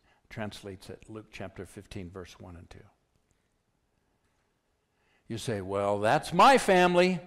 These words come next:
<laughs> Those are our Thanksgiving dinners. Scum of the earth. It's so hard to be a Christian around my family." Really? Maybe you should stop being a Christian around your family and start being just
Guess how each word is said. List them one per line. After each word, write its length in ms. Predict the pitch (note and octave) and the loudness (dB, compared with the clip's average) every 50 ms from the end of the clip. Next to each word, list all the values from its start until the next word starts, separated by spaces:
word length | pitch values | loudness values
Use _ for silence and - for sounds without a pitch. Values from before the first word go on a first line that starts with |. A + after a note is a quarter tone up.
| - - - - D3 - A3 | -16 -16 -14 -14 -6 -4 -4
<laughs> 420 | E3+ C#3+ - - - - - - | -4 -4 -6 -12 -18 -20 -16 -4
Those 280 | - C#3 E3 F#3+ F3+ G3+ | 0 2 2 4 4 4
are 80 | A#3+ | 4
our 180 | B3+ C#4+ D4+ D4 | 4 4 4 2
Thanksgiving 720 | - C4 A3+ G#3 F#3+ - - - - F#3 E3+ F3+ F3 E3+ | 4 4 2 2 2 0 0 4 4 4 6 4 2 2
dinners. 460 | D#3+ E3+ E3+ E3+ E3+ E3+ E3 - - C#3+ - - _ _ _ - _ _ _ _ _ - | 2 2 2 2 0 -2 -2 -4 -8 -14 -14 -16 _ _ _ -20 _ _ _ _ _ -20
Scum 320 | - - - A#3+ C4 C#4 C4 | -18 -2 2 4 4 4 6
of 60 | A#3 | 6
the 120 | G#3+ F#3+ | 8 8
earth. 400 | E3+ D3 B2+ A#2 G#2+ G2 - - - - _ _ _ | 8 6 4 2 0 -4 -10 -16 -20 -20 _ _ _
It's 220 | - F3 G#3+ G#3 - | 2 4 4 4 4
so 260 | - - A#3+ A#3 F#3+ | 4 6 6 6 8
hard 200 | D#3+ G3 G3+ E3 | 6 6 4 4
to 80 | D#3 C#3 | 4 4
be 140 | E3 E3 | 4 4
a 60 | C#3+ - | 4 4
Christian 460 | - D3+ D#3+ C#3+ - - C#3+ B2 A#2+ | 0 -2 -4 -4 -4 -6 -4 -4 -2
around 260 | A#2+ A#2 A2+ A2+ A2 | -2 -2 -2 0 0
my 160 | G#2+ G#2+ G#2+ | -2 -2 -4
family." 460 | G2+ - A2 G#2+ G2+ F#2+ F2 F2+ F2 - - - - _ _ - | -4 -6 -6 -6 -6 -6 -6 -8 -10 -10 -14 -20 -20 _ _ -12
Really? 560 | B3+ C#4+ C#4+ A3+ D#3+ G#2 F2+ F#2+ G#2 G#2 - _ _ _ _ _ _ _ _ _ _ _ _ | -8 -4 -4 -4 -4 -4 -6 -8 -10 -14 -18 _ _ _ _ _ _ _ _ _ _ _ _
Maybe 260 | - F#3+ A#3+ B3+ C4+ C4 | -6 -4 -4 -2 -2 -2
you 120 | C4 A#3+ | -2 -2
should 240 | F3 - A3 F#3 D#3+ | -4 -6 -6 -8 -10
stop 480 | - - - G3 F3+ F3+ - - C#3+ | -12 -6 -2 0 0 0 -2 -6 -8
being 240 | C#3+ D3 C#3+ C3+ B2+ | -6 -4 -4 -4 -6
a 60 | A#2 | -6
Christian 520 | - - - A#3+ C4+ - - - - D3+ C3+ | -8 -10 -10 -10 -8 -8 -10 -8 -8 -8 -6
around 380 | A#2+ A2 A2 G#2+ G#2+ G#2 G2 | -6 -6 -6 -6 -6 -6 -6
your 100 | G#2 G2 | -8 -8
family 640 | F2 - - G2+ F2+ F2 F2 E2+ E2+ G2 G#2 G2+ F#2 _ _ _ _ _ _ _ _ _ _ _ _ _ _ _ _ _ _ _ _ _ _ _ _ _ _ _ _ _ _ _ _ _ | -8 -8 -10 -10 -10 -10 -12 -14 -14 -14 -16 -16 -20 _ _ _ _ _ _ _ _ _ _ _ _ _ _ _ _ _ _ _ _ _ _ _ _ _ _ _ _ _ _ _ _ _
and 180 | - B2 A#2+ A2+ | -4 -4 -4 -4
start 460 | - - - C#3 C3+ C3+ C3 C3 B2 | -6 -6 -2 0 0 0 -2 -4 -8
being 340 | B2+ A#2+ A#2 A#2 A2+ A2+ A2 | -8 -8 -6 -6 -6 -8 -8
just 520 | G2+ G#2+ A2+ A2 A2 F#2+ - - - - | -8 -8 -8 -8 -8 -10 -12 -14 -18 -20